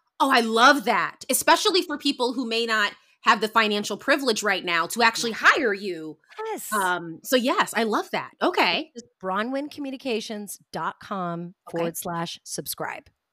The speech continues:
Speaker 1: Okay.
Speaker 2: And that's the way to keep in touch with me. I read every single message I get. Uh,
Speaker 1: Mm-hmm.
Speaker 2: Instagram and LinkedIn.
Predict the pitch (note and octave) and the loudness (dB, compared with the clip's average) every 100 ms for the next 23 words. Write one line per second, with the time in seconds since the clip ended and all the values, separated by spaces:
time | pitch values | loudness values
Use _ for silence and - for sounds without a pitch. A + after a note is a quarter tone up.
0 | - F#3 A#3+ - - _ - A3 G#3 A3+ | -8 -4 -6 -6 -20 _ -6 -4 -2 0
1 | D4+ F4 D#4+ C#4 A3 - G3+ F#3+ F#3+ - | 0 -2 -6 -4 -4 -4 -8 -6 -8 -8
2 | G3 F#3 F3 E3+ F#3+ F#3 F#3 G3+ A3 B3 | -12 -12 -10 -8 -6 -6 -4 -2 -2 -4
3 | A#3 A3 G3+ F3+ - F3 E3+ D3 D#3 D3+ | -10 -12 -8 -8 -8 -8 -8 -8 -8 -8
4 | - A#3 G#3+ A#3 C4+ G3 E4 E4 D4+ D4+ | -10 -8 -4 -4 -4 -8 -8 -4 -2 -2
5 | C#4 G#3+ G3+ G#3 A3+ A3 A3 G#3+ G#3 | -2 -4 -4 -4 -6 -4 -4 -2 -4